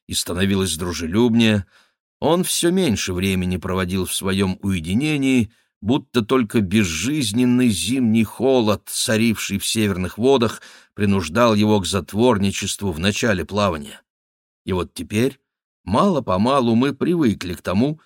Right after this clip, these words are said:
что его можно было видеть на палубе почти что круглые сутки.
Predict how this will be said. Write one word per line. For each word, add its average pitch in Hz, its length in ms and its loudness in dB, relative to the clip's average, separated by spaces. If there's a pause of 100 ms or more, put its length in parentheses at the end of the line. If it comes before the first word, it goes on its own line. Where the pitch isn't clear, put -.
(240)
что - 240 -8
его 135 240 2
можно 113 400 2
было 107 200 4
видеть 104 380 2
на 90 160 0
палубе 117 580 2
почти 98 460 -6
что 120 260 -2
круглые 127 600 0
сутки. - 560 -6